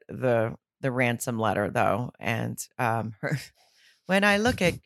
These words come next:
him, I see home." I just, I can't with, I, for so, I don't know if you guys fast forwarded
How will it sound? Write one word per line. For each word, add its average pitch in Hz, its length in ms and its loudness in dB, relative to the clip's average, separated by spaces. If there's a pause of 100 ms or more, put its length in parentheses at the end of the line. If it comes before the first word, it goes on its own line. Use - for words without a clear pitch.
(100)
him, 185 340 2
I 226 180 2
see 175 300 0
home." 165 580 0 (280)
I 180 120 6
just, 202 300 4 (120)
I 180 60 6
can't 160 460 6
with, 139 140 0 (140)
I, 180 140 10
for 208 200 2
so, 240 240 10
I 220 100 12
don't 262 100 10
know 240 160 12
if 220 100 0
you 220 80 8
guys 185 240 10
fast 170 340 10
forwarded 190 420 10